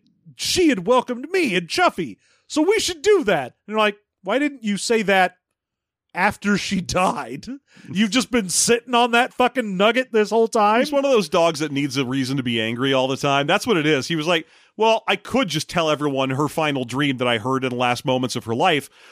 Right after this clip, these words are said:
Speaker 2: or I could sit around and be all, like, passive-aggressively butthurt about how I think everyone else is wasting their inheritance."
Speaker 1: Yeah.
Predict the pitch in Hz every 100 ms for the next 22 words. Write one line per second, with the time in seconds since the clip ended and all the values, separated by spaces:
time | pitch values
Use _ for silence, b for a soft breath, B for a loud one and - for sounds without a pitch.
0 | B 233 262 254 220 - 247 208 202 190
1 | 156 175 175 156 151 139 - _ _ -
2 | 196 185 - 170 143 160 165 180 143 127
3 | 98 147 135 135 127 127 127 147 131 160
4 | 151 151 151 139 143 - 135 110 135 135
5 | - 139 131 123 123 127 117 92 - -
6 | - - 190 139